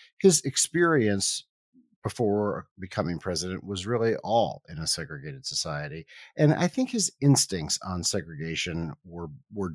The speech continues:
dulled by that. He did not see, he, he used to talk about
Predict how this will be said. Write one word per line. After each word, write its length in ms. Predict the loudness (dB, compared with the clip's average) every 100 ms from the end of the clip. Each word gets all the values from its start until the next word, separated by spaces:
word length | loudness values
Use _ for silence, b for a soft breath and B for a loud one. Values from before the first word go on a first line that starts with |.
| -2
dulled 380 | -2 -2 -6 -12 _
by 160 | -12 -12 -12
that. 300 | -14 -14 -16 _ B B
He 240 | -10 -4 -4
did 220 | -2 -2
not 400 | -2 2 2 2 _ _
see, 340 | -2 0 2 2
he, 200 | 2 2
he 80 | 0 0
used 120 | 0 0
to 60 |
talk 300 | 0 2 2
about 340 | 2 -2 -4